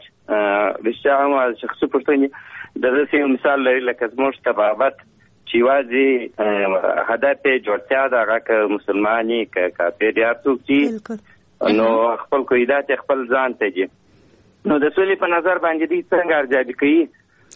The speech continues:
Speaker 1: او دغه
Speaker 3: د سولې
Speaker 1: سوله
Speaker 3: په
Speaker 1: چې
Speaker 3: اړه،
Speaker 1: اوس ګوري او دا
Speaker 3: د،
Speaker 1: تاسو
Speaker 3: ښاغلی
Speaker 1: ته
Speaker 3: ډاکټر صاحب، د سولې په اړه یې خبرې هم وکړلې، خو دا د مخکښې ښځې خپرونه ده، دې کې موږ د دې په ژوندانه باندې خبرې کوو، په تحصیل باندې، په لاسته راوړنو باندې او همداراز،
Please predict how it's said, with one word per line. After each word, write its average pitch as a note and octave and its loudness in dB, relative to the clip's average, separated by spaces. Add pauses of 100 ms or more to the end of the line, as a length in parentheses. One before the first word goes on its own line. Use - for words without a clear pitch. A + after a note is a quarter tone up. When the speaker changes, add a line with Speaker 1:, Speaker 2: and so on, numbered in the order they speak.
(100)
Speaker 1:
او C3 0
دغه A#2 -2
Speaker 3:
د - -
سولې - -6
Speaker 1:
سوله - 2
Speaker 3:
په E4 -2
Speaker 1:
چې D4+ -2
Speaker 3:
اړه، D#4 0
Speaker 1:
اوس C#4+ -2
ګوري C#3 2
او A#2 -2
دا A#2 2
Speaker 3:
د، - -2
Speaker 1:
تاسو - -2
Speaker 3:
ښاغلی C#4+ 0
Speaker 1:
ته C#4+ 2
Speaker 3:
ډاکټر C#4 -2
صاحب، B3 -4
د B3+ -2
سولې E4 0
په D4+ -2
اړه D4 0
یې D4 2 (420)
خبرې D#4 0
هم F#4+ 4
وکړلې، C4+ 0 (260)
خو D4 0
دا E4 2
د D#4 0
مخکښې D4 0
ښځې B3 0
خپرونه D4+ 2
ده، D#4 2 (100)
دې C#4+ 0
کې C#4 2 (120)
موږ C#4+ 4 (100)
د A#3+ 0 (140)
دې B3 0
په B3+ 0
ژوندانه A3+ 2
باندې C4 2
خبرې A#3 0
کوو، A#3 4
په A3+ -6
تحصیل A3 -4
باندې، A#3+ 2
په A3+ 0 (400)
لاسته A3+ 0
راوړنو B3 2
باندې A#3+ 0
او B3 2
همداراز، B3+ 0